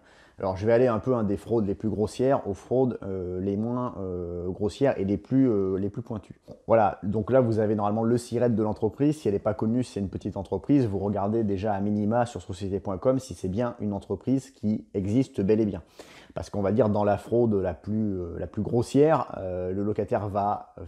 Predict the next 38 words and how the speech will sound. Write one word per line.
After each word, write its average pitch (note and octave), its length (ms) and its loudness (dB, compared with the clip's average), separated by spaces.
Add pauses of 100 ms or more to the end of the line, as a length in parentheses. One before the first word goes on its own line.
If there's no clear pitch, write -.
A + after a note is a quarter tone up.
se - 160 -12
faire G2+ 160 -4
un F#2+ 80 -2
bulletin, F#2+ 320 -4
un G2 60 -4
faux A#2+ 160 0
bulletin G#2+ 220 0
de G2+ 40 -4
salaire, B2+ 420 2 (140)
va A2 680 2 (100)
craindre C#3 380 4
que - 80 -6
vous G#2 240 0
appeliez, B2 600 2
euh, F#2 300 -6
l'entreprise, A2 540 0
s'il - 160 -10
prend A2 180 -2
une G2+ 140 -4
entreprise F#2+ 580 -4
réelle A2+ 560 4
et, G2+ 180 0
euh, F2 300 -4
bah, E2+ 140 -8
qu'il, F#2+ 340 -8
euh, E2+ 240 -8
qu'on F#2+ 140 -10
vous F2+ 100 -6
dise G2 200 -4
qu'il F#2 140 -10
n'est F2+ 100 -6
pas G2 120 -4
salarié, G2 540 0
euh, E2+ 120 -2
là-bas. G2 380 2 (340)
Et - 40 -10
donc, G#2+ 240 -6
dans, F#2 220 -6